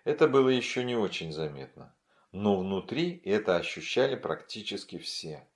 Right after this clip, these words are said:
Причем эти изменения пока не слишком коснулись кармана. Доходы россиян по-прежнему отчаянно тужились обойти Китай и вплотную приблизиться к Португалии. Изменения касались другого.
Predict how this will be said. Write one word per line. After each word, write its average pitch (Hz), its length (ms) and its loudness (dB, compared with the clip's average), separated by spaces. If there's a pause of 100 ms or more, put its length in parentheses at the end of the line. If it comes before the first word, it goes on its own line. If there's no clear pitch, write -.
(640)
Причем 127 420 0
эти 120 260 2
изменения 120 540 -2
пока 113 360 4
не 113 100 0
слишком 123 480 -2
коснулись 104 560 -2
кармана. 90 580 -6 (640)
Доходы 139 540 10
россиян 147 480 4
по-прежнему 117 760 2
отчаянно 123 600 4
тужились 151 640 0
обойти 95 420 4
Китай - 500 -2 (320)
и 107 100 -2
вплотную 127 640 4
приблизиться 92 680 -4
к - 140 -16
Португалии. 80 800 -4 (680)
Изменения 131 640 -2
касались 131 520 2
другого. 110 680 -2